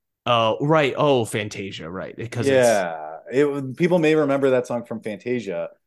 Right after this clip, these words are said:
Speaker 2: um, but, you know, all the songs from Fantasia are public domain music.
Speaker 1: That's right.
Speaker 2: Yeah.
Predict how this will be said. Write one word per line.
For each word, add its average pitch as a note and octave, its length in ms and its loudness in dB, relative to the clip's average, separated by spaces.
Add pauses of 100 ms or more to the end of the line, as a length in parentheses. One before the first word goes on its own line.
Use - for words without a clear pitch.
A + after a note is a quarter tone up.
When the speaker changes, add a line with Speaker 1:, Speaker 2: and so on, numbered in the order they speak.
(140)
Speaker 2:
um, G#2 300 -2
but, A#2+ 320 0
you C#3+ 120 -4
know, B2 120 -2
all C#3+ 140 4
the D3 80 -2
songs A2 240 -10
from G#2 140 -14
Fantasia F#2+ 480 -8
are E2 340 -4
public F2+ 260 -8
domain F2 300 -12
music. - 480 -20 (200)
Speaker 1:
That's A2 280 -6
right. C#2+ 280 -14 (180)
Speaker 2:
Yeah. F#2 200 -12